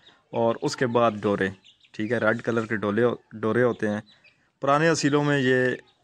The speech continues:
आँख पाई जाती है, बहुत ज़बरदस्त आँख है। असालत ऐसे परिंदों में कूट कूट कर भरी होती है।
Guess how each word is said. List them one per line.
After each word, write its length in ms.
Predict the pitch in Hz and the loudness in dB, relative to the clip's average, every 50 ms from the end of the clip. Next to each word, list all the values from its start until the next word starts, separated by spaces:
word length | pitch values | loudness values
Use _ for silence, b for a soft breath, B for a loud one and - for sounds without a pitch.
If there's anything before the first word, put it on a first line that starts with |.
| _ _ - | _ _ -6
आँख 240 | 117 117 120 - - 135 | -6 -6 -6 -6 -4 -2
पाई 160 | 117 120 120 | -2 0 2
जाती 320 | 120 117 113 - - 117 | 2 0 0 0 0 0
है, 80 | 117 113 | 0 0
बहुत 220 | 101 104 110 117 113 | 0 0 0 0 2
ज़बरदस्त 440 | 117 104 104 98 117 113 113 - | 0 -2 -2 -2 -2 -2 0 0
आँख 260 | 117 107 107 104 - 123 | -2 -2 -2 -4 -4 -4
है। 160 | 107 104 - - _ - | -4 -4 -6 -10 _ -12
असालत 380 | 113 - - 110 113 123 117 131 | -8 -4 -4 -2 0 0 0 0
ऐसे 220 | 117 107 - 123 | 0 0 0 -2
परिंदों 320 | 107 123 113 110 110 113 113 | -4 -2 -4 0 0 0 0
में 120 | 113 107 | 0 -2
कूट 240 | - - 117 110 - | -2 -4 -6 -6 -4
कूट 200 | - 120 110 101 | -6 -8 -6 -4
कर 140 | - 107 101 | -4 -6 -4
भरी 260 | 98 104 98 104 101 | -2 -2 -2 0 0
होती 260 | 101 95 95 - - - | 0 -2 -2 -4 -8 -8
है। 140 | 101 101 | -8 -8